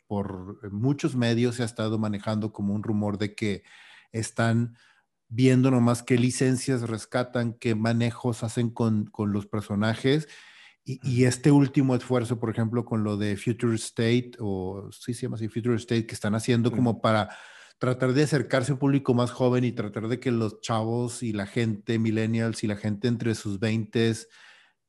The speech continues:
Speaker 1: regrese a comprar cómics de D C. Híjole, está fallándoles bien feo. O sea, sí he escuchado rumores de
Speaker 2: Ujú.
Speaker 1: que está haciendo cosas.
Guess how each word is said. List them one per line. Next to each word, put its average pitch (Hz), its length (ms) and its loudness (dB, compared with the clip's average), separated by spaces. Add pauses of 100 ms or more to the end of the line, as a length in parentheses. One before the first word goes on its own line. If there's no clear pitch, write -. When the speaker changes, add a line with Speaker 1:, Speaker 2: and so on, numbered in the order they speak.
(180)
Speaker 1:
regrese 127 600 4
a - 80 2
comprar 117 420 0
cómics 123 440 0
de 110 140 -2
D 117 140 0
C. 160 520 0 (460)
Híjole, 113 580 -2
está 117 400 -8
fallándoles 120 1040 0
bien 110 300 -2
feo. 113 280 -2
O 104 60 -2
sea, 101 160 -4
sí - 140 -4
he - 20 2
escuchado 120 460 -2
rumores 113 400 0
de 120 140 0
Speaker 2:
Ujú. 98 160 -6
Speaker 1:
que 101 180 -4
está 101 360 -6
haciendo 110 440 -2
cosas. 120 240 0